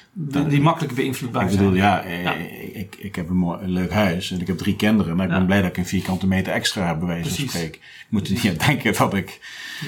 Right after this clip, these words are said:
Speaker 1: Nee.
Speaker 2: Dus, dus ik heb daar ook wel heel veel respect voor, weet je wel.
Speaker 1: Ja.
Speaker 2: En dan denk ik van, ja, en, en, en dan wordt er, word je toegesproken.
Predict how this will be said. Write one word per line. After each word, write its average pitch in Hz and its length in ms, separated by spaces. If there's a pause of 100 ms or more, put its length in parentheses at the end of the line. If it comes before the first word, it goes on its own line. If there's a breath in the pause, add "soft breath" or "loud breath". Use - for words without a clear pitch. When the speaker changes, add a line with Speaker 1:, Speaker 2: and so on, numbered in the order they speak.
(120)
Speaker 1:
Nee. 117 340 (200)
Speaker 2:
Dus, 95 220
dus 101 260
ik 92 120
heb 92 140
daar 87 120
ook 92 160
wel 92 80
heel 92 140
veel 92 140
respect 113 460
voor, - 280
weet 98 140
je - 80
wel. - 80
Speaker 1:
Ja. 92 60
Speaker 2:
En 98 60
dan 95 140
denk 95 120
ik - 60
van, 95 80
ja, 95 200
en, 92 140
en, 98 220
en 92 120
dan 95 100
wordt 98 160
er, 87 260
word 87 180
je 85 120
toegesproken. 98 920